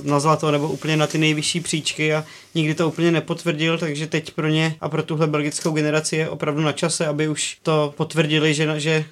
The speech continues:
jsou tak výjimeční, jak se o nich už několik let říká. A jsem zvědavý, jak se s tím popasují, no, ale osobně si myslím, že tam opravdu ta týmová chemie úplně, úplně nebude a to na těchto těch turnajích pak kolikrát rozhoduje, protože to jsou právě ty maličkosti,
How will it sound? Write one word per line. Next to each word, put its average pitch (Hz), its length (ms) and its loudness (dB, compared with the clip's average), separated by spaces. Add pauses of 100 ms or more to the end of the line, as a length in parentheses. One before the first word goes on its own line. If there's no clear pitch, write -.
(120)
jsou 160 260 0
tak 165 180 0
výjimeční, 156 480 2
jak 151 160 0
se 165 120 -2
o 151 80 0
nich 151 380 -2 (300)
už - 280 -4
několik 156 460 0
let 160 180 -2
říká. 156 600 -2 (600)
A 147 380 -2
jsem 160 320 -2
zvědavý, 160 240 4
jak 156 100 0
se - 80 -6
s - 40 -6
tím 175 120 2
popasují, 160 540 -2
no, - 120 -8 (120)
ale 147 200 -6 (120)
osobně 160 340 -4
si 160 100 -4
myslím, 160 320 -2
že 160 100 -2
tam 160 240 0
opravdu 156 320 -4
ta 160 100 -4
týmová 156 360 -2
chemie 156 360 -2
úplně, 165 680 0
úplně 170 340 0
nebude 151 420 2
a 165 80 -4
to 160 120 -4
na 151 100 2
těchto 156 260 -2
těch 156 160 -6
turnajích 147 400 -2
pak 156 180 -6
kolikrát 147 440 0
rozhoduje, 147 380 -2
protože 147 140 -8
to 151 120 -10
jsou - 160 -4
právě 143 340 -2
ty 151 120 -4
maličkosti, 143 680 -4